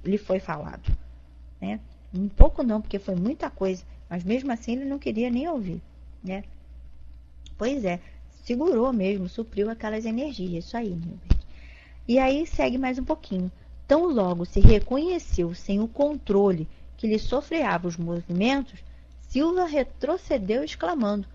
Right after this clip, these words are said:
"Não suporto mais, não suporto mais", e correu para o seio da noite. Quer dizer, tão logo ele se viu liberto daquelas energias que estavam ali lhe, lhe segurando, lhe tolhindo, né? Ele, ó, perna pra quetiqueiro,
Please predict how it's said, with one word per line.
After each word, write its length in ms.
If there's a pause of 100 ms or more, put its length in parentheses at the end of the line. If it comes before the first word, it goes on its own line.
(260)
"Não 280
suporto 760
mais, 420
não 240
suporto 600
mais", 400 (200)
e 120
correu 400
para 200
o 40
seio 280
da 160
noite. 320 (240)
Quer 80
dizer, 120
tão 220
logo 240
ele 120
se 160
viu 260 (400)
liberto 460
daquelas 400
energias 680 (220)
que 100
estavam 360
ali 260 (240)
lhe, 320
lhe 160
segurando, 600
lhe 120
tolhindo, 640 (280)
né? 200 (180)
Ele, 300
ó, 220 (320)
perna 260
pra 180
quetiqueiro, 640